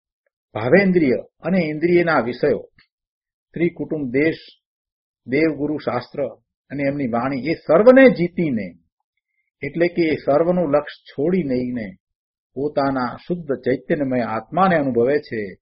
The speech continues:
તે જીતેન્દ્રિય જીવ છે. જુઓ, આ ચૈતન્યની પ્રવૃત્તિ રૂપ નિષ્કર્મ પ્રવર્તન મુનિને શરણ છે. આવું મુનિને શરણ છે.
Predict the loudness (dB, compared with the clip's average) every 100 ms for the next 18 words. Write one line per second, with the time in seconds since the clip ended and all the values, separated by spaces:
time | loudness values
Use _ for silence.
0 | _ _ _ _ 4 6 6 4 -4 -2
1 | 0 0 -2 -4 -6 -8 -8 -8 -14 -20
2 | -20 _ _ _ _ _ _ _ _ _
3 | _ -10 -2 0 0 0 0 0 -2 -2
4 | -4 -4 -4 -2 -2 -4 -6 -6 -6 -6
5 | -10 -8 -6 -6 -8 -20 _ _ _ -6
6 | -4 -4 -2 0 0 -2 0 0 0 -4
7 | -10 -10 -16 _ _ _ _ _ -16 -10
8 | -6 -6 -6 -12 -16 -16 -20 -20 -20 -6
9 | 2 4 4 2 0 -2 -4 -10 -18 -20
10 | _ -20 _